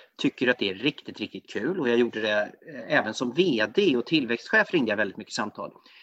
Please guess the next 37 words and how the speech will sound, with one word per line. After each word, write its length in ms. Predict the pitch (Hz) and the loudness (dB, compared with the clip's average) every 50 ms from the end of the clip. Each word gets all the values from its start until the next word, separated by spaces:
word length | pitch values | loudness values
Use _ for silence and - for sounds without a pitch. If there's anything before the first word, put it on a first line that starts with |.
| - - _ _ _ _ _ _ | -20 -20 _ _ _ _ _ _
Nummer 300 | - 196 220 220 233 233 - - | 0 2 4 4 4 2 2 2
ett 260 | 262 254 - - _ _ | 2 2 2 -4 _ _
i 60 | - | 0
mitt 200 | 131 117 - _ | 0 0 -2 _
mindset 500 | 123 131 143 151 151 135 - - 107 - - _ _ - | 0 0 2 0 -2 -4 -4 -6 -6 -6 -8 _ _ 2
är 360 | 135 139 127 104 101 101 98 - - | 4 4 4 4 0 -2 -6 -12 -12
att 340 | _ - 113 107 - - _ _ | _ -2 -2 -2 -2 -6 _ _
jag 360 | - 120 123 113 113 107 - | -4 0 2 2 2 0 -6
tänker 380 | - 123 107 95 95 - - 104 | -6 -6 -6 -6 -6 -6 -6 -6
att 80 | 104 | -6
jag 100 | - - | -6 -10
kommer 220 | - - 113 104 117 | -8 -6 -4 -2 -2
inte 160 | 120 - 95 | -2 -2 -4
ha 200 | 85 107 110 131 | -4 0 0 0
hundra 260 | 123 120 101 92 98 | 0 0 -4 -4 -8
procent 300 | 95 - - 98 98 - | -10 -8 -8 -8 -8 0
hitrate, 400 | - 175 185 - - 113 104 - - - | 0 0 0 0 -6 -8 -8 -8 -10 -12
vilket 240 | 123 - - - - | -4 -2 -2 0 0
gör 80 | 104 | -2
att 100 | 107 - | 0 2
jag 120 | 165 170 - | 2 0 2
blir 240 | 98 98 127 180 | 0 -4 -2 0
inte 280 | 214 190 117 - - 101 | 0 0 -2 -2 -6 -6
nedslagen, 600 | 107 110 95 90 - - 104 - - - 123 117 | -6 -6 -6 -6 -6 -8 -8 -8 -8 -8 -10 -10
utan 300 | 135 120 - 123 113 110 - - - - - - | -10 -6 -2 0 0 0 -2 -8 -16 -16 -18 -4
jag 140 | - 123 123 | -2 -2 0
konstaterar 640 | - 190 185 170 - 175 - - 135 147 170 170 170 | 4 4 4 6 4 0 0 2 4 4 6 4 6
bara 280 | 147 131 107 98 101 104 | 4 2 2 2 0 -2
att 120 | 104 - | -2 -2
okej, 380 | - - - 117 110 147 196 - - _ _ _ _ _ _ _ _ - | -6 -4 -2 0 2 2 2 0 -4 _ _ _ _ _ _ _ _ 0
eh, 120 | 127 123 | 0 0
varje 380 | 117 143 175 175 160 170 190 185 | 2 4 4 4 4 4 2 2
samtal 440 | - - 185 151 127 - - 110 | 0 0 2 2 0 0 -4 -6
som 100 | - 123 | -6 -6
kan 180 | 117 - 117 117 | -4 -2 -2 -2
ge 240 | 107 104 101 101 101 | -2 -4 -6 -6 -6
någonting, 920 | 110 120 143 190 233 233 196 147 - - - 117 95 95 104 113 117 | -4 -2 0 0 0 0 0 -2 -4 -6 -8 -6 -6 -6 -6 -8 -10